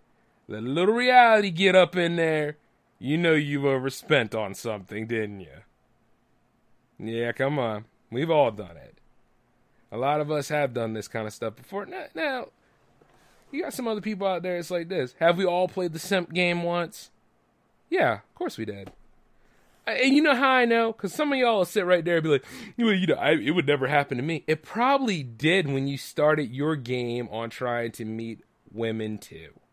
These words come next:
I mean, I remember one time, you know, I've done it. Not, like, to the degree of these people and giving two hundred, three hundred dollars away, or go ahead and say,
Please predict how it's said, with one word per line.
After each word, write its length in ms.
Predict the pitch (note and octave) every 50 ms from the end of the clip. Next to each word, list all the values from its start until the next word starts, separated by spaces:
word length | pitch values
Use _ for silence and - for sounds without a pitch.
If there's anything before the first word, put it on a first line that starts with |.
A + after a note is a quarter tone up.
| _ _ _ _ _ _ _ _ _ _ _ _ _ _ _ _ _ _ _ _ _ _ _ _ _ _ _ _ _ _ _
I 40 | -
mean, 160 | D4 B3 A#3+
I 60 | C#4
remember 500 | F4+ F4+ D#4+ D4 C4+ C4+ B3 A#3 A3 G3+
one 300 | E3 D#3+ F3 F#3+ F#3 F3+
time, 360 | F3 F#3 F3 E3+ E3 E3 D#3 D3+
you 100 | D3+ D3
know, 220 | C#3+ C#3+ D#3 F3+ - _ _ _ _ _ _ -
I've 160 | A#3+ A3+ D#3+
done 160 | B2+ B2+ C3+
it. 160 | D#3 F3 - _ _ _ _ _ _ _ _ _ _ _ _ _ _ _ _ _ _ _ _ _
Not, 220 | - C#3+ D#3 D3+
like, 240 | D3 D3+ D3+ C#3+ C#3+ -
to 80 | E3
the 120 | C#3+ C3+ B2
degree 340 | B2 B2 B2 C#3 D3+ D3
of 80 | C3+ A#2+
these 180 | A#2+ C3+ B2+ -
people 300 | - D3 D3 B2 B2 B2+
and 100 | B2 A#2+
giving 200 | B2+ A#2+ A2 -
two 160 | - C#3 B2+
hundred, 220 | B2+ A#2 G#2+ G#2+
three 120 | A2+ B2 A#2
hundred 160 | A2+ G2+ F2
dollars 260 | G2 C3 B2+ A2 G2+
away, 440 | G2+ F#2 A#2+ E3 F#3+ D#3+ B2+ A#2 A2+
or 180 | - - G2+ G2
go 200 | G2 A#2+ B2 B2
ahead 180 | B2 B2+ B2
and 100 | A#2+ A2
say, 220 | - C3 B2 A#2